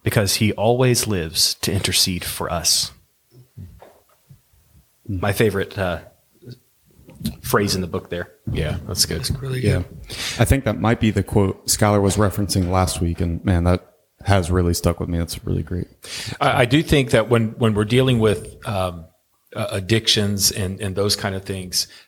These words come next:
Speaker 2: th-, there are some worldview issues associated with that. And, and we, we tend to, as believers, should look at them a, a, in a way that is different from the way the world views them. Uh, I mean, the Bible is very clear that if anyone is in Christ, he is a new creation. "The old is gone.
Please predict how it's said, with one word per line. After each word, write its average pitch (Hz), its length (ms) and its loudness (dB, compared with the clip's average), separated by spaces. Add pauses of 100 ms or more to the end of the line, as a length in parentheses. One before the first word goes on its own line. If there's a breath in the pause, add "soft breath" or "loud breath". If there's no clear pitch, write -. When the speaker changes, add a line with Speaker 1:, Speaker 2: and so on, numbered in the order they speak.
Speaker 2:
th-, 120 140 -4
there 113 180 4
are 143 120 6
some 113 200 2
worldview 107 420 2
issues 92 320 -6
associated 95 640 0
with 98 160 -4
that. 95 260 -2
And, 98 180 -4
and 101 140 -2
we, 135 300 2
we 117 120 0
tend 151 340 0
to, 113 260 2
as 104 180 2
believers, 104 440 0
should 123 240 2
look 117 220 0
at 104 120 -2
them 101 180 0
a, 95 260 -2
a, 98 380 -2 (640)
in 107 80 2
a 104 40 0
way 110 140 4
that 92 160 -2
is 87 140 0
different 107 500 0
from 92 380 -2
the 92 100 -4
way 95 140 -2
the 90 80 -6
world 95 380 -8
views 87 340 -6
them. 90 240 -6 (580 loud breath)
Uh, 101 180 -2
I 110 40 0
mean, 107 140 4
the 107 80 2
Bible 120 300 4
is 104 120 2
very 101 200 2
clear 135 380 2
that 101 120 0
if 92 100 -6
anyone 110 300 2
is 92 100 2
in 92 140 0
Christ, 110 400 2
he 104 40 2
is 92 120 0
a 95 80 2
new 101 280 2
creation. 90 720 -6
"The 90 140 -12
old 110 180 -8
is 113 140 -6
gone. 95 420 -6